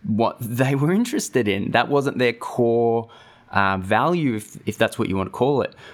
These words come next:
And so that led me down this massive path of a couple of years i-, while I had my own practice and I was able to do so, about learning what people wanted out of life and then helping them achieve that with their,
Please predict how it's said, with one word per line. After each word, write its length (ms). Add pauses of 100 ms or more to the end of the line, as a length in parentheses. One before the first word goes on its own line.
And 120
so 100
that 180
led 160
me 60
down 180
this 140
massive 360
path 480
of 280
a 20
couple 240
of 60
years 440
i-, 260
while 440
I 40
had 160
my 140
own 80
practice 440
and 60
I 40
was 100
able 220
to 100
do 240
so, 460 (400)
about 320
learning 340
what 160
people 300
wanted 280
out 140
of 60
life 500 (180)
and 120
then 140
helping 420
them 400
achieve 340
that 160
with 160
their, 260